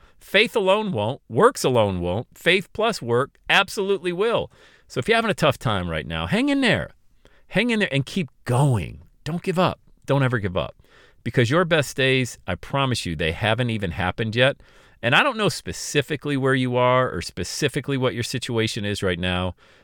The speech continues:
but I will tell you this much. It's only temporary. Think about that. It's only temporary. "Yeah, but it's gonna last a week." That's only temporary. "No, Sam, you don't get it. For the next month, I'm screwed." Yeah, that's temporary. Thirty days? Are you kidding me?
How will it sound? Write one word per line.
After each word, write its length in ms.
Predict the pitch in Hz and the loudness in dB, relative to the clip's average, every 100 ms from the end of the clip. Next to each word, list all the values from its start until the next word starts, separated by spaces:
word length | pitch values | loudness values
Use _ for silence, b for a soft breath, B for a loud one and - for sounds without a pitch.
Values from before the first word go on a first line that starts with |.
| b | b
but 100 | 85 | 2
I 80 | 95 | 4
will 120 | 123 | 4
tell 160 | 127 120 | 2 2
you 80 | 101 | 2
this 200 | 90 - | -2 -4
much. 400 | 65 - - - - - | -8 -10 -16 -18 -14 -8
It's 160 | 92 | -4
only 240 | 101 101 107 | -2 0 -2
temporary. 640 | - 82 67 64 50 50 - - _ _ _ _ _ _ - | -4 -6 -6 -8 -10 -12 -18 -20 _ _ _ _ _ _ -4
Think 120 | 117 | -2
about 200 | 87 78 | 0 0
that. 200 | 69 58 _ _ _ _ _ _ _ _ - | -2 -6 _ _ _ _ _ _ _ _ -8
It's 180 | 120 - - | -4 -2 2
only 320 | 123 131 131 | 4 6 4
temporary. 560 | - 98 - 69 53 - | 2 -2 -2 -8 -8 -4
"Yeah, 180 | 220 247 | 2 4
but 80 | 240 | 2
it's 80 | |
gonna 160 | - 220 | 0 0
last 320 | 208 196 - | 4 2 2
a 40 | 196 | 0
week." 220 | 185 - - | 0 0 -6
That's 200 | 123 180 | -6 -4
only 160 | 156 | -4
temporary. 500 | 131 156 92 58 - b b b b | -4 -6 -6 -8 -12 b b b b
"No, 300 | 90 101 98 | 0 0 0
Sam, 280 | 98 98 | 0 0
you 80 | 98 | 2
don't 140 | 104 85 | 0 0
get 160 | 95 | 0
it. 80 | 85 | 0
For 100 | 85 | -2
the 80 | 85 | -2
next 240 | 92 - | -2 -4
month, 240 | 90 95 - | -4 -4 -4
I'm 140 | 90 | -6
screwed." 380 | - - 85 65 | -6 -6 -6 -4
Yeah, 140 | 117 127 | -6 -4
that's 260 | 113 139 - | -2 -4 0
temporary. 560 | 120 131 80 65 69 - b b b | -2 0 -4 -6 -10 -16 b b b
Thirty 200 | 117 143 | 2 2
days? 300 | 104 113 165 | 4 4 2
Are 60 | 101 | -2
you 120 | 120 | -4
kidding 280 | - 135 151 | -2 -2 -4
me? 160 | 185 | -6